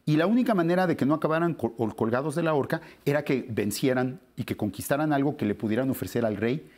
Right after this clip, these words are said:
para que el rey perdonara su traición. Entonces, estaban determinados a vencer o morir.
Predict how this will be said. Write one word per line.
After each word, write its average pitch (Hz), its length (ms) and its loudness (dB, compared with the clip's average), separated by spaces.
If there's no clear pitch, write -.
para 107 200 -2
que 117 80 -2
el 107 60 0
rey 120 180 2
perdonara 104 540 0
su - 120 -10
traición. - 380 -14
Entonces, 190 420 0
estaban 202 340 0
determinados 170 640 0
a 131 240 -2
vencer 135 300 0
o 175 60 0
morir. 220 320 0